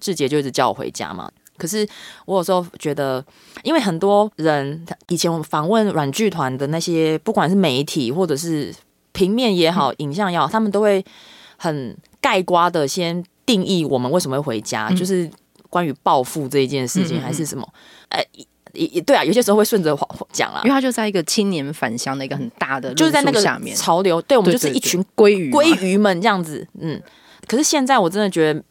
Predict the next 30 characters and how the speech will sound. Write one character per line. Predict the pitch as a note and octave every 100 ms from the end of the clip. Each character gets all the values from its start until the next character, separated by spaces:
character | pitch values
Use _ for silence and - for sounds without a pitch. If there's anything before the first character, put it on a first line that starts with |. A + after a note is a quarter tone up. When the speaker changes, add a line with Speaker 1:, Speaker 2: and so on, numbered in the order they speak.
| _ -
Speaker 1:
我 | F3
觉 | B3
得 |
它 | C4+
不 | F#3
是 | -
很 | G3 F3+
伟 | E3 A#2
大 | D#3+ C3+
的 | G2+
事 | E3+ E3
情， | - -
Speaker 2:
嗯。 | -
Speaker 1:
那 | A3
是 | -
一 | D#3+
瞬 | - F#3 C#3+
间 | C#3 B2 B2
的， | G#2+ G#1+ -
然 | C3
后 | C#3 D#3 C#3 - _ -
你 | D#3
会 | F#3+
知 | F3+ F3+
道 | F#3 D#3+ - -
那 | G3+
个 | F3+ D#3+
决 | E3+ D#3
定 | F#3+ F3
是， | F#3 D#3+